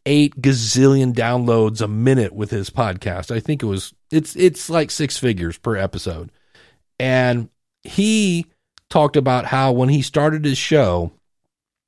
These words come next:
he created a survey, and he found people that were not named Mom to listen to his show. And so I'm gonna kinda repeat this. If you heard that episode, I apologize for the repeat, but it's, it's something to think about. So the first thing he asked people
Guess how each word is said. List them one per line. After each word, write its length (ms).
he 160
created 420
a 40
survey, 640
and 100
he 60
found 420
people 360
that 140
were 120
not 360
named 240
Mom 520
to 100
listen 380
to 120
his 120
show. 440
And 160
so 100
I'm 60
gonna 160
kinda 300
repeat 400
this. 200
If 140
you 120
heard 160
that 140
episode, 600
I 120
apologize 600
for 140
the 100
repeat, 460
but 140
it's, 260
it's 160
something 300
to 100
think 220
about. 280
So 140
the 80
first 260
thing 140
he 140
asked 260
people 480